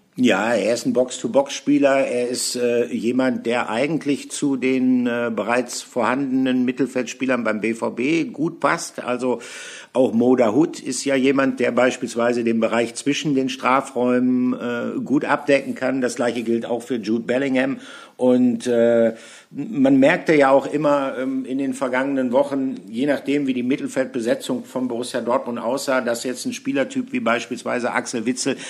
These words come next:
nicht so hundertprozentig zu dem, ja, ich sag mal, eher robusteren, äh, Stil von Marco Rose passt. Das war eher der Mann sozusagen, Witsel von Lucien Favre, wo es mehr in Richtung Ballkontrolle ging.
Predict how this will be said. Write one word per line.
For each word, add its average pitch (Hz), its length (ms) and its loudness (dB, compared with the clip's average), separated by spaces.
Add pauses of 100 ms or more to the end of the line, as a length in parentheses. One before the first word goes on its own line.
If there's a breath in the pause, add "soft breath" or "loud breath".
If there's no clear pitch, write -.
(200 loud breath)
nicht 127 180 4
so 127 140 4
hundertprozentig 131 800 0
zu - 160 -2
dem, 123 240 2 (120)
ja, 131 200 0
ich 131 100 0
sag 127 140 -2
mal, 131 200 0
eher 127 300 2 (300 loud breath)
robusteren, 117 1300 4
äh, 117 260 -2
Stil 131 360 0
von 113 220 -2
Marco 110 380 2
Rose 107 400 0
passt. - 460 -2
Das 117 180 0
war 123 200 2
eher 127 240 2
der 117 140 2
Mann 123 300 0
sozusagen, 117 800 -2
Witsel 123 340 -2
von 120 280 -6
Lucien 117 440 -2
Favre, 147 520 0 (340 loud breath)
wo 117 120 0
es 117 120 -2
mehr 117 400 2 (120)
in 113 140 -6
Richtung 113 520 -2 (100)
Ballkontrolle 139 720 0
ging. 131 300 -2